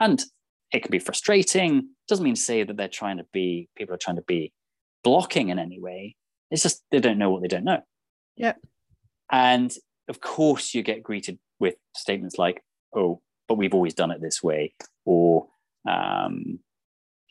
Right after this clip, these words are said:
Speaker 1: "Yeah, but the, the, the, the, the, the rules say we, we shouldn't do it." And then you unpick that and say, "Can I just clarify, is that the rules or is it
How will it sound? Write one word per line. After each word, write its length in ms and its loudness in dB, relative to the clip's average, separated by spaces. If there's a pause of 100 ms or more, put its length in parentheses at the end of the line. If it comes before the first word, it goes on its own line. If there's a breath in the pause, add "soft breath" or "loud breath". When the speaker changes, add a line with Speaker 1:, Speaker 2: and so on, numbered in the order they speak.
Speaker 1:
"Yeah, 140 2
but 100 -2
the, 180 -4
the, 120 -2 (100)
the, 100 -10 (180)
the, 120 -4 (560)
the, 200 0
the 140 2
rules 480 4
say 340 0
we, 320 -6 (360)
we 80 -2
shouldn't 300 -2
do 80 -4
it." 240 -10 (1400)
And 120 6
then 120 8
you 100 8
unpick 380 2
that 100 2
and 100 -6
say, 320 0 (300)
"Can 160 -6
I 60 -2
just 220 -8
clarify, 800 -4 (340)
is 180 -4
that 180 0
the 120 0
rules 880 2 (1160)
or 220 6
is 100 2
it 180 -2